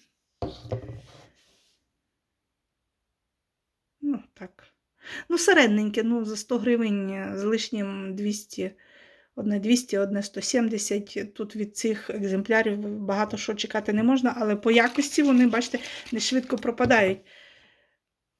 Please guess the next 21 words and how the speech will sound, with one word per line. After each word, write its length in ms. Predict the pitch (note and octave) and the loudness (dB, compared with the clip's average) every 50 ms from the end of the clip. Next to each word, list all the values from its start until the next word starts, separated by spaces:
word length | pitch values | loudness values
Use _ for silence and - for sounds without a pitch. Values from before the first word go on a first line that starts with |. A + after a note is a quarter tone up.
| _ _ _ | _ _ _
Це 120 | - B3 | -4 -2
те, 180 | A#3+ - A#3 G#3+ | 2 4 4 4
що 180 | - - B3 | 4 2 0
куплене, 460 | - - C4+ B3 C4 B3 A3+ G#3+ G#3 G#3 | 0 0 0 2 4 4 4 4 2 0
е, 680 | G#3 G3+ F#3+ - - G#3 G#3 A3 A3+ A3 A3 A3 G#3 | 0 -2 -4 -4 -4 -4 -4 -4 -6 -6 -6 -6 -6
щоб 320 | G#3+ - - A3 G3+ A3 A3 | -4 0 0 0 0 2 2
вам 240 | A3 A3 A3 G#3+ | 4 4 4 2
показати 520 | G#3 A#3 G#3+ - A3 G#3+ A#3+ G#3+ G#3+ - A3 | 0 -2 -4 -2 0 2 2 2 2 0 0
для 160 | G3+ G#3+ G#3+ | 0 0 0
порівняння. 640 | G#3 - A3 A3 A3 A3+ A#3+ C4+ D#4 C#4+ A#3+ A3 | 0 0 0 0 2 4 4 6 6 6 4 4
Ось, 240 | G#3 G#3+ G#3 - - | 2 -2 -6 -6 -6
наприклад, 500 | A#3 G#3 - A#3 G#3 G#3 A3 G#3 G#3 - G#3+ | -6 -4 -2 -2 -2 -2 -4 -6 -6 -8 -10
ось 140 | G#3 - - | -10 -4 0
цей 140 | - A3+ A3 | 6 6 8
екземпляр, 640 | G3+ G#3 G#3 G3+ G#3 G3+ G3+ - A#3 A3+ A3 G#3+ | 8 6 4 0 0 -2 -2 -2 -2 0 -2 -2
це 140 | - - G#3+ | -4 -10 -12
те, 180 | G#3 - A3 G#3+ | -8 -6 -4 -4
що 440 | G#3+ - - A3 G#3 G#3 G3+ G3 G3 | -4 -4 -4 -4 -2 -2 -2 -4 -6
продається 640 | G3+ - G#3 G3+ G#3+ G#3+ G#3+ G#3 G#3 G#3+ - G3+ | -6 -8 -6 -2 0 0 0 0 -2 -2 -2 -2
отак 460 | G3 G3 - G#3+ G3+ G3+ - _ _ | -2 -2 -2 -4 -4 -4 -6 _ _
під 300 | - G#3+ G#3 G#3 - _ | -4 -4 -4 -4 -8 _